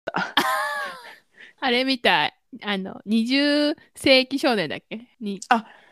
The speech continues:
Speaker 1: なるほどね。
Speaker 2: うん。
Speaker 1: はいはいはいはい。
Speaker 2: なんか、
Speaker 1: ぼんやりとした知識をありがとう。
Speaker 2: <laughs>
Speaker 1: 友達っていうなんか人はいました。
Speaker 2: いましたね。
Speaker 1: いました、いました。
Speaker 2: ぼんや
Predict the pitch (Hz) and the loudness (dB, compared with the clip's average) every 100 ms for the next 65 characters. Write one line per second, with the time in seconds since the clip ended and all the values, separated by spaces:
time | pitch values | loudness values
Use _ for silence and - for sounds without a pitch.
0 | _ _ 220 226 240 180 269 415 - - | _ _ 2 4 4 4 2 2 -4 -2
1 | 214 185 - 226 196 160 165 160 - - | -2 0 2 2 2 -2 -4 -8 -10 -6
2 | 196 196 156 139 - 180 226 220 208 175 | -6 -6 -6 -8 2 6 8 8 4 2
3 | 170 175 156 - - - 165 - - - | -2 -4 -6 -8 -10 -8 -6 -4 0 0
4 | - - 679 571 508 480 - 539 - 466 | 0 -2 -4 -8 2 2 4 2 2 -2
5 | - 440 - 415 - 415 - - _ _ | 0 -2 -2 -6 -4 -8 -8 -10 _ _
6 | - 254 233 214 214 - 226 - 143 151 | 2 4 6 4 2 0 -10 -8 -8 -8
7 | 156 156 - 165 - 170 156 - - - | -8 -6 -2 0 0 -2 -4 -6 -8 -8
8 | - - 370 359 320 - - 185 190 - | -10 0 4 6 4 2 -6 -4 -4 -4
9 | 415 208 190 196 - 147 160 - - - | 4 6 8 6 4 2 0 -4 -8 -8
10 | - 571 - - 240 220 | -6 -6 -6 -4 -2 0